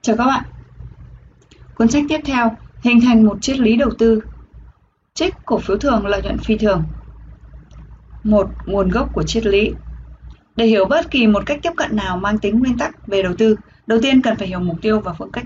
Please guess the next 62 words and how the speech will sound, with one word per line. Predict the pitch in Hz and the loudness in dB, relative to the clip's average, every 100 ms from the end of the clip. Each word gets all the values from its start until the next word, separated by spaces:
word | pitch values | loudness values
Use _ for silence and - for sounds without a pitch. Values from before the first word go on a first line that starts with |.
| - | -10
tiếp | - | -6
cận | 226 - - _ _ - | -6 -6 -12 _ _ -16
hướng | 190 | -8
đến. | 202 202 247 - - - - | -2 -2 -2 -10 -16 -10 -2
Mục | 240 240 | 0 0
tiêu | 294 | 0
của | 233 | 2
bất | 311 339 | 0 0
kỳ | - 226 | 2 2
một | 202 202 | 2 -2
danh | 233 247 | 2 2
mục | 226 | 2
đầu | 196 196 | 0 -2
tư | 208 | -2
nào | 208 190 180 | -2 -2 -4
do | 202 | -6
Fitch | 247 - - | -6 -6 0
and | 226 220 | 0 0
Co | - 208 202 190 | 0 2 2 0
giám | 208 | -6
sát | 240 294 285 | -6 -8 -4
đều | 220 180 | -2 -2
nhằm | 175 170 165 | -2 -4 -6
một, | 156 156 - - - _ - | -8 -10 -20 -20 -20 _ -6
vào | 185 | -4
một | 180 - | -4 -8
số | 175 - | -8 -8
ít | - - | -8 -8
các | 277 | -4
công | 285 254 | 0 0
ty | 240 226 | 0 -2
có | - 220 | -2 -2
bộ | 214 | -2
máy | 175 175 | -4 -4
quản | 196 156 | -4 -4
lý | 175 | -4
nổi | 233 180 | -4 -2
trội, | 214 - _ _ _ _ | -2 -4 _ _ _ _
có | - 247 | -4 -2
khả | 277 | 0
năng | 226 247 247 | 0 -2 -2
tăng | 254 247 | -2 0
doanh | 247 | -2
thu | 247 240 220 | -2 0 0
và | 170 | -2
quan | 175 208 | -4 -6
trọng | 214 - | -6 -4
hơn | 208 202 | -4 -4
là | 160 156 | -6 -6
tăng | 180 185 | -8 -6
lợi | - | -8
nhuận | 240 - | -8 -8
gấp | 302 | -4
nhiều | 262 185 | 0 0
lần | 165 156 156 _ _ - | 0 -2 -4 _ _ -8
so | - 226 | 0 2
với | 226 | 4
mức | 262 294 | 2 0
tăng | 226 | -2
chung | 214 196 | -2 -8
của | 175 156 | -8 -10
ngành. | 156 | -10